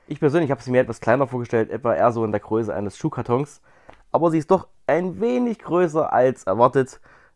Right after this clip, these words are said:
Äh, dementsprechend passt aber auch mehr rein und das ist wiederum gut für uns. So, und ich möchte jetzt nicht groß in dem heißen Brei herumreden, also fangen wir gleich an mit dem Unboxing.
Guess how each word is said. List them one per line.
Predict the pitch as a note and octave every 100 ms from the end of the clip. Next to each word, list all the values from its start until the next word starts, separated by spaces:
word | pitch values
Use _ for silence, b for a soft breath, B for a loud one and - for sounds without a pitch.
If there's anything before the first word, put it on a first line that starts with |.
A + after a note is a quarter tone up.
| -
Äh, | A#2+ A2+ A2 A2 -
dementsprechend | D3+ E3 - C#3+ C#3
passt | D#3+ D#3+
aber | B2+
auch | C3+
mehr | C#3+ A#2+
rein | D3+ F#3
und | A#3+ -
das | A#2+
ist | B2+
wiederum | C3+ D3+ F#3+ G#3+
gut | B3+
für | B2
uns. | G2+ - _ _ _ _ _ _ _ -
So, | G#2+ A2+ D#3
und | B2+
ich | A#2+
möchte | C3+ C#3+
jetzt | -
nicht | F3
groß | - D#3 C#3+
in |
dem | D3 C3+
heißen | C3 B2+ A2+
Brei | A#2
herumreden, | B2 C#3 D3 C#3 A#2+
also | G#2+
fangen | G#2+ A#2+
wir | G#2+
gleich | A#2+ A#2+
an | A2
mit | G#2+
dem | F#2
Unboxing. | F#2+ F#2 - D#2